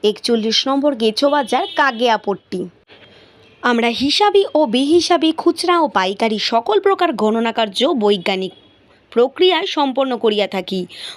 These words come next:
মূল্য এক ইঞ্চি এক পয়সা by জিরো, চিলড্রেন হাফ প্রাইস, অর্থাৎ শিশুদের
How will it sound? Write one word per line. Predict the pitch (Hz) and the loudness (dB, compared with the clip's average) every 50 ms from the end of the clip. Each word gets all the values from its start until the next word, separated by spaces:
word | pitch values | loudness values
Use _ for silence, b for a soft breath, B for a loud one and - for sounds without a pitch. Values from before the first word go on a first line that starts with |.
| B B | B B
মূল্য | 254 269 285 339 349 359 349 349 339 349 370 370 - _ _ - | 4 4 6 6 6 6 6 6 4 4 2 -2 -4 _ _ -4
এক | 226 240 240 233 233 247 | -2 -2 -2 -2 0 0
ইঞ্চি | 247 240 240 202 - - 226 220 208 208 B B B B B B _ - | 2 2 2 0 -2 -4 -6 -6 -6 -8 B B B B B B _ -4
এক | 214 214 214 - _ - | -2 -2 -4 -4 _ 0
পয়সা | 285 294 320 339 - - - 427 480 - _ _ _ _ _ _ _ - | 0 2 2 2 0 0 0 -2 -2 -4 _ _ _ _ _ _ _ -6
by | 226 196 202 208 - 320 | -2 0 0 0 -2 -4
জিরো, | 247 233 294 277 226 202 175 170 - | -2 0 0 2 2 0 -2 -6 -6
চিলড্রেন | - - 359 370 359 359 359 381 392 | -2 0 2 2 2 2 0 -2 -2
হাফ | 392 330 285 254 220 - - | -2 0 0 0 -2 -2 -2
প্রাইস, | - 247 247 247 262 285 294 - - - | -2 -2 0 -2 -2 -6 -8 -12 -10 -6
অর্থাৎ | - 196 190 - - 185 175 - | -4 -4 -4 -2 -4 -4 -4 -4
শিশুদের | - - - 285 277 - 359 349 269 339 339 359 | -4 -4 -2 0 2 4 4 4 4 4 2 0